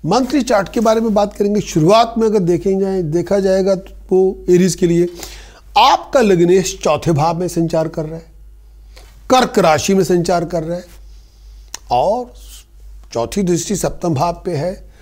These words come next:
सप्तम दृष्टि दशम भाव पे है जो बहुत शुभ है, और अष्टम दृष्टि इलेवंथ हाउस में है जो बहुत ही यूनिक है, डिग्निफाइड है। बृहस्पति दूसरे भाव में संचार कर रहा है, प्रोमिनेंट है।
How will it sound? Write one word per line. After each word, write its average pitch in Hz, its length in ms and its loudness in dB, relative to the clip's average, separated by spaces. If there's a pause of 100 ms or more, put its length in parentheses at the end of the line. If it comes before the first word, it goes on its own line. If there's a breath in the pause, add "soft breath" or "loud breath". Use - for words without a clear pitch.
(280 soft breath)
सप्तम 240 560 2
दृष्टि 165 420 2
दशम 120 360 0
भाव 165 320 2
पे 160 100 2
है 170 220 2
जो 151 80 0
बहुत 117 300 -2
शुभ 175 320 -4
है, 185 140 -12 (760 soft breath)
और 247 520 2 (280)
अष्टम 247 420 0
दृष्टि 165 380 0
इलेवंथ 226 380 2
हाउस 123 340 -6
में 107 80 -8
है 113 60 -8
जो 139 80 -2
बहुत 131 360 -2
ही 185 60 2
यूनिक 165 360 0
है, 147 60 0
डिग्निफाइड 156 600 -4
है। - 100 -20 (1080 soft breath)
बृहस्पति 226 480 2
दूसरे 254 320 4
भाव 233 220 4
में 240 100 -2
संचार 226 380 0
कर 220 160 0
रहा 220 80 2
है, 208 60 -2
प्रोमिनेंट 160 540 -2
है। 196 60 -10